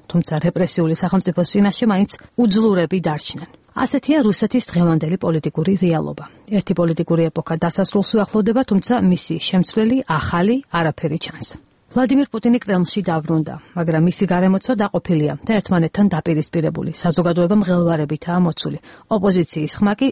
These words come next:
სულ უფრო ძლიერად ისმის. ყოველივე ამის შედეგი კი ის არის, რომ პუტინის ყოვლის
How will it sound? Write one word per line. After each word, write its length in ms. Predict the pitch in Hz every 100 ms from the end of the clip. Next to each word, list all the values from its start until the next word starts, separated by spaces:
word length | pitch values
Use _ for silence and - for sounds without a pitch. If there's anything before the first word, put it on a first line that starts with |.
| -
სულ 160 | - 196 170
უფრო 160 | - 202 -
ძლიერად 460 | 175 156 147 160 151
ისმის. 360 | - - - - - _ _
ყოველივე 360 | - 285 285 269
ამის 160 | 262 247
შედეგი 340 | - 240 233 233
კი 60 | 262 233
ის 60 |
არის, 200 | 214 160 -
რომ 100 | 170
პუტინის 360 | 220 220 185 - -
ყოვლის 320 | 220 220 247